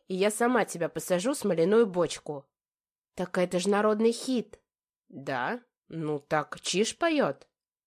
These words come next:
"Чижики умеют так петь? Да ещё и про". "А ты что, не слышала?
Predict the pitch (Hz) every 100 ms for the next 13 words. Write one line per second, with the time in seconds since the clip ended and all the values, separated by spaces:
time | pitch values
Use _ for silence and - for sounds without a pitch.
0 | _ _ - 147 147 147 143 156 151 147
1 | 156 170 160 - 147 - - 160 160 269
2 | - - _ _ _ - 143 165 165 -
3 | 185 202 190 180 180 185 180 180 _ _
4 | _ _ _ _ - 196 247 233 - 262
5 | 196 185 180 254 427 - 311 175